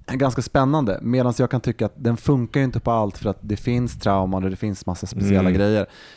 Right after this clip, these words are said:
Speaker 1: Men jag, jag tycker att det, jag tycker bara att det är spännande. Men det väckte någonting hos dig, för att jag pratade bara om det här lite kort, för jag
Speaker 2: Ja,
Speaker 1: lyssnade på
Speaker 2: nej, men
Speaker 1: d-, jag kan också säga, vad jag lyssnade på, det är, Oprah Winfrey har en podcast som heter Super Souls, och då pratar hon med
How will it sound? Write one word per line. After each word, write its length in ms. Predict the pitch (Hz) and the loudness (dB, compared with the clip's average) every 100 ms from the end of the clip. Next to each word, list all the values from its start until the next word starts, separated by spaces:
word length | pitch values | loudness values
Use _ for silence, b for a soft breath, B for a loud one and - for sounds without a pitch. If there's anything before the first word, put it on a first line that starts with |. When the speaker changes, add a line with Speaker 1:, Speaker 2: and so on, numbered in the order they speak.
| B | B
Speaker 1:
Men 140 | 117 131 | 0 0
jag, 100 | 135 | 2
jag 120 | 135 | 0
tycker 160 | 202 214 | 0 0
att 60 | |
det, 80 | 180 | 0
jag 200 | 165 170 | 0 -2
tycker 140 | 170 | -2
bara 80 | 160 | -2
att 60 | 143 | -2
det 60 | |
är 20 | 131 | -2
spännande. 380 | - 139 101 | -2 0 0
Men 160 | 117 147 | 2 4
det 80 | 156 | 4
väckte 240 | 160 - | 2 2
någonting 200 | 156 147 | 2 2
hos 100 | 143 | 2
dig, 160 | 180 147 | 0 2
för 80 | 123 | 2
att 80 | |
jag 180 | 131 175 | 4 4
pratade 320 | 214 170 - | 4 4 4
bara 140 | 208 107 | 4 4
om 80 | 101 | 2
det 60 | |
här 40 | 101 | 0
lite 160 | 101 | 0
kort, 200 | - 139 | 0 0
för 100 | 110 | 2
jag 100 | 123 | 4
Speaker 2:
Ja, 60 | 185 | 6
Speaker 1:
lyssnade 220 | - 139 135 | 6 6 4
på 100 | 131 135 | 4 4
Speaker 2:
nej, 0 | |
men 340 | 131 131 127 b b _ | 4 2 -2 b b _
Speaker 1:
d-, 160 | - 180 | -6 0
jag 140 | 160 160 | 2 4
kan 100 | 160 | 2
också 120 | - | 2
säga, 220 | 139 127 - | 0 0 -2
vad 240 | 127 139 | 4 4
jag 60 | 135 | 4
lyssnade 260 | 131 139 | 2 2
på, 180 | 110 101 | 2 2
det 380 | 120 - 120 120 127 | 0 0 0 0 -2
är, 180 | 117 123 | -2 0
Oprah 280 | 120 123 131 | 2 2 2
Winfrey 300 | 123 - 90 | 0 0 0
har 140 | 92 | 0
en 120 | 90 | 0
podcast 440 | - 120 - 82 - | 0 -2 -2 -8 -4
som 80 | 85 | -4
heter 280 | - 92 - | -4 -6 -8
Super 460 | - - 107 - 82 | -8 -2 -2 -2 -6
Souls, 520 | - 85 92 - - | -4 -4 -4 -8 -8
och 120 | - | -6
då 80 | 95 | -4
pratar 560 | - 123 107 87 - 95 | -2 2 2 0 -2 -2
hon 280 | 82 78 | -2 -4
med 200 | 78 78 | -6 -8